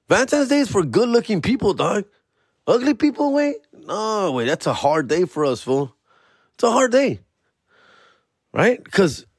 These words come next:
ain't nobody give a shit about an ugly person on Valentine's Day, bro. And I've been there, fool. Yo porque he tenido novia en esos tiempos, güey. Por eso, güey. Pero si no tengo novia, ain't nobody give a shit about me on Valentine's Day, dog.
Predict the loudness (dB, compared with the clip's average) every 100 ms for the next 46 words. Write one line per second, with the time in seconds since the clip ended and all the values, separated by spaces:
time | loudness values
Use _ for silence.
0 | -4 -2 2 2 4 2 2 0 -2 -4
1 | -2 2 2 2 0 2 0 0 0 0
2 | 0 -2 -2 -2 -2 -4 -4 -4 -4 -4
3 | -2 -2 0 0 -2 0 0 0 0 0
4 | -2 -2 -2 -4 -8 _ _ _ _ _
5 | _ _ _ 0 2 2 2 2 2 2
6 | 2 2 2 2 0 -4 -4 -4 -4 -4
7 | -2 -2 -2 -2 0 -2 0 -2 -2 -2
8 | -2 -4 -2 -4 -4 -2 -2 0 0 0
9 | -2 -4 -4 0 0 0 -2 -2 -4 -8
10 | -12 -4 0 0 -2 -4 -2 -2 -2 -4
11 | -4 -4 -6 -6 -8 -8 -8 -8 -8 -4
12 | -4